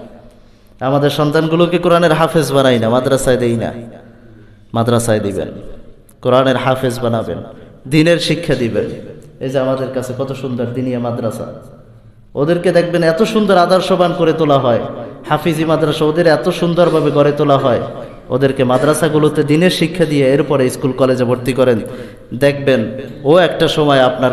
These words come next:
কবরে ইসালে সওয়াব এভাবে পাঠাতে থাকবে। নেক সন্তান যদি রেখে যায় আর ও যদি নেক আমল করে,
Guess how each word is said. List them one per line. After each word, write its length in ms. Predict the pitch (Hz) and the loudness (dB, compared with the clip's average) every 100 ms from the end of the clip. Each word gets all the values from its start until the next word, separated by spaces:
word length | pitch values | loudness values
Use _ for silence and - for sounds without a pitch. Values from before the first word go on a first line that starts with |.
| 127 | 2
কবরে 280 | 131 135 123 | 2 4 2
ইসালে 300 | 120 123 117 | 2 2 2
সওয়াব 300 | 120 117 117 | 2 2 2
এভাবে 240 | 113 113 107 | -2 -4 -4
পাঠাতে 320 | 107 117 113 | -6 -4 -4
থাকবে। 320 | 110 113 - - - - - | -6 -8 -12 -16 -18 -20 -8
নেক 280 | 143 170 - | 2 2 2
সন্তান 420 | - 202 202 196 | 2 2 2 0
যদি 240 | 170 170 165 | 2 0 2
রেখে 220 | 160 165 | 2 2
যায় 160 | 143 | 4
আর 100 | 139 | 4
ও 100 | 175 | 4
যদি 220 | 208 220 220 | 2 2 2
নেক 180 | 214 | 2
আমল 280 | 202 202 202 | 4 4 4
করে, 280 | 185 156 120 | 4 2 2